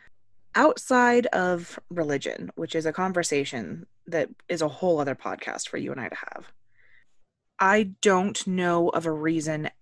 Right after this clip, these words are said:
out-, I don't know of a reason to hate queerness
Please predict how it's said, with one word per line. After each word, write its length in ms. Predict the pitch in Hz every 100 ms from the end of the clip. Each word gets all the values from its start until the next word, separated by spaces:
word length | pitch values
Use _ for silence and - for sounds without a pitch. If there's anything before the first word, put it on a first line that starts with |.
| _
out-, 560 | 156 143 143 - - - - - - - - - - - - -
I 120 | 226
don't 180 | 220 269
know 80 | 311
of 60 | 285
a 60 |
reason 280 | 226 220 208
to 100 | 196
hate 440 | 147 - 196 220 - _ - - - -
queerness 680 | - 156 143 92 156 -